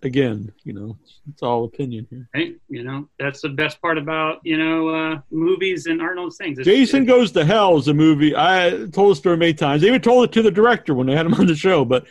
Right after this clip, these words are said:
Speaker 1: I went to see with my friend Joey when it came out, and there was only three people in the, in the, uh,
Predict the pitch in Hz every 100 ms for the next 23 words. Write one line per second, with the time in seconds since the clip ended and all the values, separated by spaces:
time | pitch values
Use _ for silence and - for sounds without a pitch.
0 | - _ _ 156 170 196 196 208 196 175
1 | 160 180 180 147 165 175 175 165 156 156
2 | 175 170 160 156 156 - 143 135 139 160
3 | 151 170 170 175 170 160 156 123 135 131
4 | 127 127 131 123 120 117